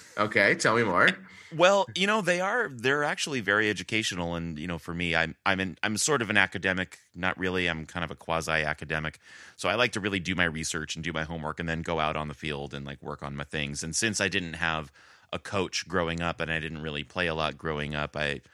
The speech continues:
Speaker 2: I was sort of using these D V Ds. But this guy, uh, who make, who made these, he talks a lot <laughs> for, for a fairly long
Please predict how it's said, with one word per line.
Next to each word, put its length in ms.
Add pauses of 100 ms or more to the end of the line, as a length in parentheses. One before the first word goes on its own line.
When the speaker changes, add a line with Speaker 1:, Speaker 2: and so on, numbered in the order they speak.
(380)
Speaker 2:
I 60
was 100
sort 160
of 80
using 260
these 160
D 140
V 140
Ds. 260
But 200
this 180
guy, 480 (400)
uh, 200
who 200
make, 240 (160)
who 80
made 320
these, 400 (580)
he 140
talks 320
a 80
lot 480 (480)
<laughs> 440
for, 440
for 240
a 60
fairly 340
long 360